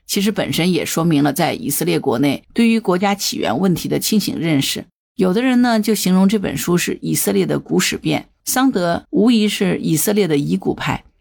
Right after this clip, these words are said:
而事实证明呢，除去神话的成分，通过科学的辨析了解自己国家的历史，这才是一个国家走向成熟的标志。好了，以上就是关于《虚构的犹太民族》这本书的介绍。我觉得作者在这本书里面通过大量的事实，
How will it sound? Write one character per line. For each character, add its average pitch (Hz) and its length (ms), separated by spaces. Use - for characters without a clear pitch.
而 208 180
事 285 180
实 220 160
证 220 160
明 156 180
呢， 160 200
除 - 140
去 247 160
神 175 240
话 226 180
的 185 80
成 135 240
分， 147 220
通 277 160
过 269 140
科 269 240
学 196 160
的 175 80
辨 190 200
析 175 200
了 160 200
解 185 160
自 - 180
己 165 100
国 139 180
家 180 160
的 196 80
历 208 180
史， - 300
这 269 120
才 170 160
是 147 120
一 147 160
个 151 100
国 143 160
家 147 220
走 - 160
向 143 180
成 143 220
熟 139 120
的 123 120
标 117 200
志。 - 260
好 - 200
了， 170 120
以 165 100
上 190 240
就 175 60
是 160 140
关 165 200
于 165 120
《虚 - 200
构 202 200
的 160 220
犹 165 120
太 190 160
民 170 180
族》 165 160
这 165 80
本 - 160
书 - 140
的 147 80
介 135 180
绍。 - 220
我 180 60
觉 190 140
得 214 120
作 220 200
者 147 240
在 196 160
这 208 100
本 180 160
书 190 200
里 175 100
面 131 240
通 196 120
过 180 140
大 202 160
量 170 160
的 165 60
事 - 200
实， 135 320